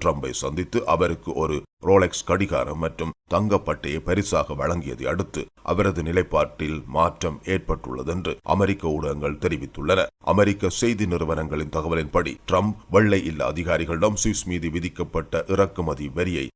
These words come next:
குறைப்பதற்கான ஒப்பந்தத்தை உருவாக்க பணிகளை தொடங்கியுள்ளதாக உறுதி செய்துள்ளார். "நான் இதுவரை எந்த அளவையும் நிர்ணயிக்கவில்லை, ஆனால் சுவிஸுக்கு உதவும் வகையில் சில மாற்றங்களை செய்ய போகிறோம்" என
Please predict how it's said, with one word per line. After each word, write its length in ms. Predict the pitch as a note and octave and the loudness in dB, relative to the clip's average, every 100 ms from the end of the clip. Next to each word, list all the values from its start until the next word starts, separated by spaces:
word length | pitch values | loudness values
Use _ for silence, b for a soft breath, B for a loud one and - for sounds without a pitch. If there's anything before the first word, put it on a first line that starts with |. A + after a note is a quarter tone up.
| - | 0
குறைப்பதற்கான 720 | F#2+ G2+ - D#2+ - D2 D2 | 2 2 0 -4 -2 -2 0
ஒப்பந்தத்தை 600 | C#2+ - F2 D#2 C#2 D2 | 0 0 0 0 -6 -6
உருவாக்க 640 | C2+ F#2+ F#2 E2+ - F#2 - | -4 2 2 2 2 2 2
பணிகளை 520 | F#2 G#2 A2 F#2 E2+ D#2+ | 4 4 4 2 0 0
தொடங்கியுள்ளதாக 720 | F2+ G2 D#2+ C#2 C#2 C2+ C2+ | 0 0 0 -4 -2 -2 -2
உறுதி 320 | D#2 F2 D2+ C#2 | -2 -2 -2 -6
செய்துள்ளார். 500 | B1 A#1 A1 C#2+ - - - | -8 -10 -2 -2 -2 -8 -2
"நான் 320 | E2+ F#2 A2+ | 6 6 6
இதுவரை 400 | F#2+ F#2 F2+ A2 | 2 4 4 4
எந்த 220 | F#2+ F2 | 4 4
அளவையும் 460 | E2 D#2+ E2 E2+ D#2+ | 6 4 2 2 2
நிர்ணயிக்கவில்லை, 760 | G2 D#2+ C#2 C#2+ C#2 D2+ C#2+ - | 2 2 0 -4 -6 -4 -4 0
ஆனால் 420 | E2 E2 F2+ A2 G#2+ | 4 6 4 4 2
சுவிஸுக்கு 340 | F#2+ F2+ - | -2 -4 -4
உதவும் 360 | E2+ F2+ F2 D#2 | 2 2 2 0
வகையில் 400 | D#2+ E2+ B1+ - | 0 0 -8 -10
சில 240 | - G2+ F2 | -2 0 4
மாற்றங்களை 680 | F#2+ A2 - F#2+ E2+ E2+ | 6 4 2 0 0 0
செய்ய 280 | - G2+ F2 | 0 0 0
போகிறோம்" 480 | F#2+ G2 F#2 E2+ C#2+ | 0 -2 0 -2 -2
என 200 | D2 | -2